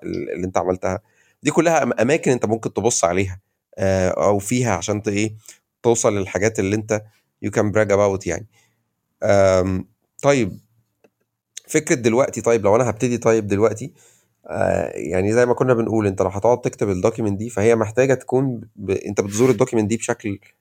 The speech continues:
دوري، فممكن تقول تحط لها يوم في الاسبوع تكون بتبص عليها كده وتعمل فيها التحديثات المطلوبة،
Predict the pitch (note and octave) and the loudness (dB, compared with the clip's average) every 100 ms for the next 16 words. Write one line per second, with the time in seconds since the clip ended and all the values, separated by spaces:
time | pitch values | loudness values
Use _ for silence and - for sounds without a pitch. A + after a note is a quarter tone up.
0 | _ G2 A2 G2 F#2 - _ _ _ _ | _ 0 2 2 -2 -8 _ _ _ _
1 | G#2+ B2 C#3 B2+ G#2+ C#3+ B2 - A#2 C#3 | -2 0 0 -2 -2 -2 -2 -2 0 2
2 | C#3 A#2 C3 - - G2 G2+ C3+ C3 - | 4 4 2 0 -4 -4 0 0 0 -2
3 | C3+ C3+ G2 A2 C3 A#2 E2 A#2+ C#3 B2 | -4 -2 -4 -2 0 0 0 0 -2 -2
4 | B2 A#2 G#2+ A2+ A#2 A#2 A2+ G#2+ - F#2 | 0 0 2 0 0 -2 -2 -4 -4 -4
5 | A#2 A2 F#2 - C3 B2 A#2+ | -2 -2 -6 -4 -2 -2 -4